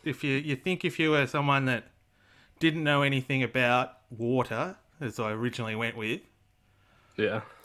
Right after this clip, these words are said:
Speaker 1: stay away. Just the same as if you can't swim, stay away from water. If you know good driving,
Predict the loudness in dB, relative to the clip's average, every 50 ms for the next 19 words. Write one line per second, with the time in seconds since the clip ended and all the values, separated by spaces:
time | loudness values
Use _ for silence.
0 | -20 -18 -10 -2 2 2 4 4 4 2 2 2 0 0 -2 -4 -8 -10 -10 -10
1 | -8 -6 -4 -4 -4 -4 -4 -6 -8 -8 -8 -10 -8 -4 -2 -2 -2 -2 -4 -6
2 | -6 -4 -4 -2 -4 -4 -8 -6 -2 0 0 2 2 0 -2 -4 -6 -6 -4 -2
3 | -2 -2 -2 -4 -6 -12 _ _ _ _ _ -20 -20 -20 -20 _ -12 -12 -8 -4
4 | -2 0 0 2 2 2 0 0 -2 -2 0 2 2 2 2 0 -2 -6 -8 -12